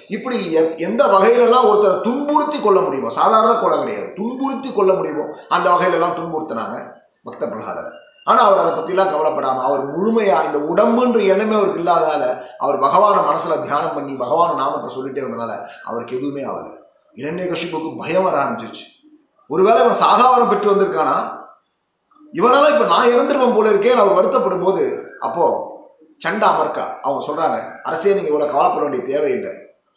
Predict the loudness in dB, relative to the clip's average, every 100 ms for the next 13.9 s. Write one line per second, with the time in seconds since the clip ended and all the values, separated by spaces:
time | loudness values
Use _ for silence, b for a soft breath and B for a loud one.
0 | b b -4 -2 0 2 2 2 0 0
1 | -2 -2 -2 -2 0 0 2 2 2 2
2 | 2 2 0 -2 -2 2 2 0 -4 -8
3 | -2 0 2 0 0 0 2 4 4 2
4 | -2 -6 -12 -8 -2 2 4 2 2 0
5 | 0 0 -4 -8 -16 -20 -12 -8 -8 -8
6 | -12 -10 -8 -4 0 2 2 0 0 2
7 | 2 2 0 -2 -6 -8 -10 -14 B 0
8 | 2 4 4 2 2 0 -2 0 0 0
9 | -6 -10 B -2 0 0 0 0 2 4
10 | 2 2 -2 0 0 2 0 -2 -2 0
11 | 0 0 2 2 2 2 0 -2 -2 -6
12 | -8 -16 b b -2 2 4 4 4 2
13 | 0 0 0 0 -6 -6 2 4 4